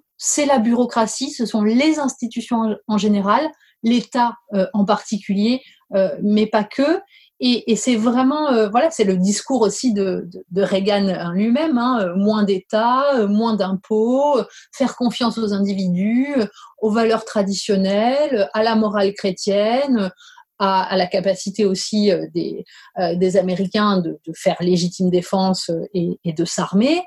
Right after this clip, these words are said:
Euh, voilà, mais il y a, il y a vraiment ce, ce, ce retour à des valeurs, euh, à des valeurs conservatrices, euh, par méfiance, euh, vis-à-vis du collectif,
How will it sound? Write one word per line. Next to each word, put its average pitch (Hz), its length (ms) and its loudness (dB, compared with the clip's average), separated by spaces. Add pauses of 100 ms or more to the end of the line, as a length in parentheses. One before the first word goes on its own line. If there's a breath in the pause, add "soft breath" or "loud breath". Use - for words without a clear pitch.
(440 loud breath)
Euh, 170 580 0 (100)
voilà, 220 320 0
mais 190 120 2
il 185 60 -2
y 202 60 2
a, - 100 -2
il 202 60 -2
y 202 60 4
a 185 80 2
vraiment 226 400 2
ce, 220 300 -2
ce, - 240 -14 (440)
ce - 460 -8
retour 277 680 -2
à 214 100 2
des 214 140 2
valeurs, 208 640 2
euh, 202 300 0
à 190 100 0
des 208 120 2
valeurs 196 300 0
conservatrices, 208 1000 -2 (600 soft breath)
euh, 196 240 2 (260)
par 277 560 0
méfiance, 247 960 0 (140)
euh, - 200 -2
vis-à-vis 233 640 0
du 277 220 0
collectif, - 840 -6